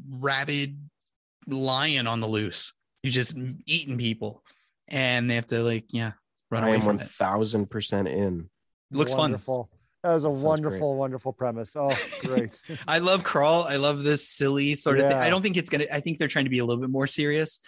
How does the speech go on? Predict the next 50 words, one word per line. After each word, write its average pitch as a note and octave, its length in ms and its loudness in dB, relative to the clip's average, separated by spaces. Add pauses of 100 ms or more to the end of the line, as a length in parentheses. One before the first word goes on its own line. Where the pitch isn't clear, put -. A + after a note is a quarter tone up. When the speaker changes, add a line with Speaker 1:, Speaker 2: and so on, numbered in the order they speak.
(140)
Speaker 1:
It's - 100 -14
got B2+ 140 0
a - 20 -8
bit B2 180 -2
more C3+ 140 0
of A#2+ 60 -6
a A#2+ 40 -6
budget, C3+ 500 0
but, A#2+ 280 0
you C3 100 0
know, G#2 220 -2
come A#2+ 200 -2
on, G#2 120 -2
it's G#2+ 120 -6
a - 40 -2
monster G#2 340 -6
movie. G#2 280 -6
I'm A2+ 120 -6
all G#2+ 100 -6
about G#2+ 220 -6
it. A2+ 140 -10 (440)
Speaker 2:
Yeah, A#2 200 0
absolutely. F#2 580 -8 (100)
Jaws A2 280 2
with D3+ 140 0
the A2+ 80 -2
Speaker 1:
Yes. G3+ 60 -2
Speaker 2:
lion. A2+ 380 -2 (240)
Do - 140 -4
it. G#2+ 40 -2
Speaker 1:
Yeah. C#3 120 -2 (560)
And D#3+ 280 0
speaking F#3+ 400 2
of C3+ 280 4
Idris C#3 260 0
Elba, C3+ 340 0 (280)
uh, B2 520 2 (400)
perhaps D#3 340 0
the C3+ 100 0
weirdest F3+ 480 2
movie A#2+ 280 4
of A2 80 0
August A2 480 -2
is A#2+ 240 -2
Three C3+ 160 -6
thousand C3 320 0
Years B2 180 0
of A2 100 -10
Longing. A2+ 420 -4 (720)
Speaker 3:
Yeah. G#2+ 440 -2